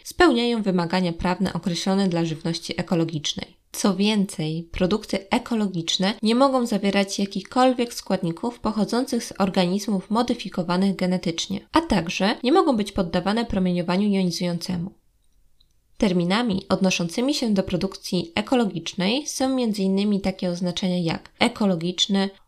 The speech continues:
organiczny lub ich pochodne albo wersje skrócone, jak na przykład bio i eko. Zastosowanie terminów związanych z produkcją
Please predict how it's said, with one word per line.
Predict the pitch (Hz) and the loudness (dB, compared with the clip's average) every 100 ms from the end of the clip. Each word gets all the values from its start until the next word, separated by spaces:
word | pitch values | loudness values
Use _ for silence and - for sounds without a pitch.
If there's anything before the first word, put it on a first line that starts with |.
| _ | _
organiczny | 202 214 196 180 160 160 - 185 196 208 _ | 4 4 4 2 0 -2 0 0 0 -4 _
lub | 220 233 226 - | 2 2 0 -2
ich | 214 - | -2 0
pochodne | 202 190 180 165 185 202 208 - | -2 0 0 0 2 0 -2 2
albo | 254 247 240 | 2 4 2
wersje | 208 196 202 - | 4 2 2 -2
skrócone, | 190 - 208 214 180 180 - | -2 -2 -2 2 0 0 -2
jak | 196 196 | 0 2
na | 190 | 0
przykład | - - 175 170 | 0 -6 -6 -4
bio | 165 165 196 269 - _ _ | -4 0 2 0 -4 _ _
i | - 233 - | -2 -2 4
eko. | 196 - - - _ _ _ _ _ _ | 2 2 -14 -18 _ _ _ _ _ _
Zastosowanie | 208 202 - 180 180 208 240 240 | -2 -2 -2 -6 -2 0 0 -2
terminów | 214 180 185 196 165 165 | 0 0 2 0 0 -4
związanych | - 185 180 220 269 294 | -4 -2 -2 0 -2 -4
z | - | -10
produkcją | - 196 185 - 196 | -4 -2 -2 -4 -6